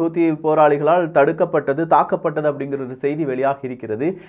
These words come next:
இதுக்கெல்லாம் யாரும் பதிலடி கொடுக்க போறாங்க, ஹவுத்தியை யார் கண்ட்ரோல் பண்ண போறாங்க அப்படிங்கிறது தெரியாம, ஏமன் நாட்டுக்குள்ள ஏர் ஸ்ட்ரைக்கை நடத்தணும், உடனடியா அடுத்த ஸ்ட்ரைக்கை நடத்தணும்னு சொல்லி அமெரிக்கா பிளான் போட்டாலும் போடுவாங்க.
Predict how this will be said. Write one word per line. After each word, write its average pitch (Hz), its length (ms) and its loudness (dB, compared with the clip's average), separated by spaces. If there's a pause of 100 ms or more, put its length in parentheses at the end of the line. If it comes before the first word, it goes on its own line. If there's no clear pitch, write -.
(140)
இதுக்கெல்லாம் 110 440 -2
யாரும் 131 480 0
பதிலடி 139 340 2
கொடுக்க 143 240 -2
போறாங்க, 139 320 -2
ஹவுத்தியை 131 520 -2
யார் 131 240 0
கண்ட்ரோல் 143 320 -4
பண்ண 147 220 -6
போறாங்க 139 360 -2
அப்படிங்கிறது 127 420 -8
தெரியாம, 123 420 -6
ஏமன் 151 380 -4
நாட்டுக்குள்ள 135 400 -4
ஏர் 147 240 0
ஸ்ட்ரைக்கை 156 280 -6
நடத்தணும், 139 440 -4 (300)
உடனடியா 165 480 4
அடுத்த 175 220 0 (100)
ஸ்ட்ரைக்கை 170 260 0
நடத்தணும்னு 156 360 -4
சொல்லி 147 200 -2
அமெரிக்கா 143 440 -2
பிளான் 127 280 -6
போட்டாலும் 127 400 -2
போடுவாங்க. 110 460 -2